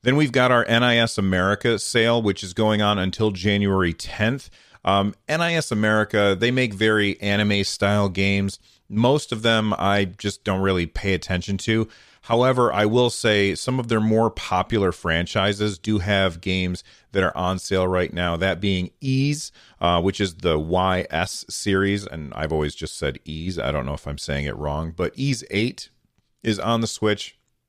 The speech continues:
It's on sale. It's a really good, um, action R P G. I like that game a lot. And then the other one that is on sale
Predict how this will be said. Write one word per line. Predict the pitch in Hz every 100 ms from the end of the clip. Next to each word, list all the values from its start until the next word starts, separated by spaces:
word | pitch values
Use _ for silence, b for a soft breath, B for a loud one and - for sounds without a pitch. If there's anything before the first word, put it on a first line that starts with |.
| _ _ _ -
It's | 101
on | 117 120
sale. | - 110 104
It's | 101 107
a |
really | 101 131 147
good, | 117 117 113 107 B B B B
um, | - 92 95 92 -
action | 117 - - 123
R | 113 80 107
P | 101 120
G. | 92 87 90 123
I | - 92
like | 95 104
that | - 107
game | 87 104
a | 101
lot. | 82 78 107 - b b _
And | 113 113 110
then | 117 113
the | 113
other | - 135 160
one | 135 120 113
that | 104
is | 101
on | 104 104 92 -
sale | - 98 95 92